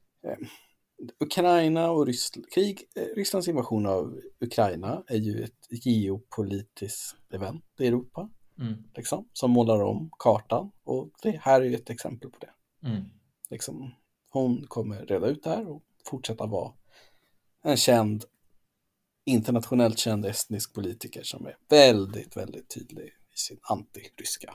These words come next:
Speaker 1: ståndpunkt.
Speaker 2: Mm.
Speaker 1: Så där är ytterligare ett misslyckande för Putin. Det tycker jag är intressant, att här känns det ju som att det är väldigt tydligt, liksom, att, ja,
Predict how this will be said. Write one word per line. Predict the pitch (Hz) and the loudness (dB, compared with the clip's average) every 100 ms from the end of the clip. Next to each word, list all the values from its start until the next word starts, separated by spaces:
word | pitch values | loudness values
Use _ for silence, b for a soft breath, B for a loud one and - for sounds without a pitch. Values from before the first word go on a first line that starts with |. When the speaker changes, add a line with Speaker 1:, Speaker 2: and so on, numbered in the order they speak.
| - | -12
Speaker 1:
ståndpunkt. | - 120 - - _ - _ b b - | -4 -4 -4 -20 _ -20 _ b b -10
Speaker 2:
Mm. | 113 95 | -8 -8
Speaker 1:
Så | - 117 | -8 4
där | 120 131 139 156 | 6 6 4 -4
är | 160 175 185 | -8 -6 -6
ytterligare | - 147 131 | 0 6 6
ett | 127 - | 6 0
misslyckande | 127 - 107 123 - | -2 -2 -8 -12 -12
för | 113 | -12
Putin. | - 117 - - - _ | -12 -16 -16 -20 -20 _
Det | 147 | 8
tycker | 156 160 123 | 8 4 4
jag | 123 | 4
är | 117 | 2
intressant, | 117 - - - | 0 -10 -12 -14
att | - - | -16 0
här | 117 113 | 2 2
känns | - 135 - | -4 -14 -14
det | - | -14
ju | |
som | - 143 | -12 -12
att | 117 | -12
det | 117 | -8
är | |
väldigt | 113 107 101 - | -4 -4 -4 -12
tydligt, | 113 131 117 123 | -14 -16 -18 -16
liksom, | - 151 _ _ _ _ _ _ _ _ _ _ _ _ _ | -16 -16 _ _ _ _ _ _ _ _ _ _ _ _ _
att, | - - _ - - - _ _ _ _ _ _ _ | -14 -14 _ -10 -10 -12 _ _ _ _ _ _ _
ja, | 85 | -10